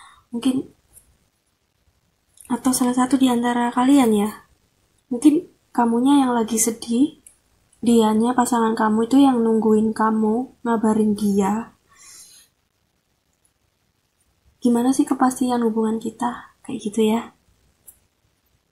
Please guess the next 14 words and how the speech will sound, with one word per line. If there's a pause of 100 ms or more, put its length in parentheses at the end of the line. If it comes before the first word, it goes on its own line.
(520)
Tapi (1200)
salah
satu
dari
kalian
itu
nggak
ngerti
kalau (400)
pasangan (320)
kalian
ini
sedang
sedih.